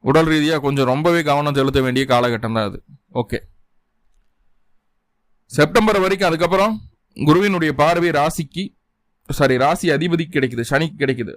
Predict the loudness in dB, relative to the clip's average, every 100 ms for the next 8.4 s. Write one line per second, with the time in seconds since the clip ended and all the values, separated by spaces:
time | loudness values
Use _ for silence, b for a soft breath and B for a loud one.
0 | -10 -2 0 0 -6 -14 _ 0 2 2
1 | 0 0 0 0 0 0 0 0 -4 -8
2 | -4 -2 0 0 0 0 -2 -4 -4 -4
3 | -4 -4 -4 -6 -4 0 0 0 0 -2
4 | -2 -4 -2 -2 -2 -2 -2 -2 -6 -16
5 | _ _ _ -4 -2 -2 0 0 0 0
6 | 0 -2 -4 0 0 0 -2 -6 -16 _
7 | _ _ -20 -20 -20 -20 _ -20 -20 -16
8 | 0 0 0